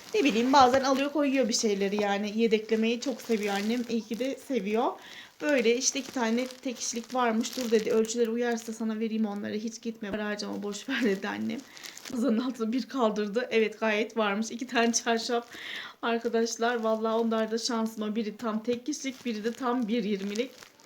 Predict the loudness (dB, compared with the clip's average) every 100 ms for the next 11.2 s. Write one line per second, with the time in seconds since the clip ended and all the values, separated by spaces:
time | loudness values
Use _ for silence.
0 | -20 -20 -12 -6 -4 -4 -2 -2 -4 -6
1 | -10 -10 -10 -10 -8 -4 -4 -4 -6 -8
2 | -12 -18 -18 -20 -14 -8 -6 -4 -6 -4
3 | -6 -8 -8 -6 -4 -2 0 0 0 -2
4 | -2 -2 -2 -2 0 -2 -2 -4 0 0
5 | 0 -6 -12 -12 -8 -8 -8 -8 -10 -12
6 | -6 -4 -2 -4 -4 -6 -10 -6 -4 -4
7 | -4 -4 -6 -4 -2 -2 -4 -6 -4 0
8 | 0 0 -4 -12 -4 0 0 -2 -12 -6
9 | -2 0 0 0 -2 -4 -16 -20 -20 -20
10 | -20 -20 -20 -8 -4 -2 -4 -4 -2 -2
11 | -2 -2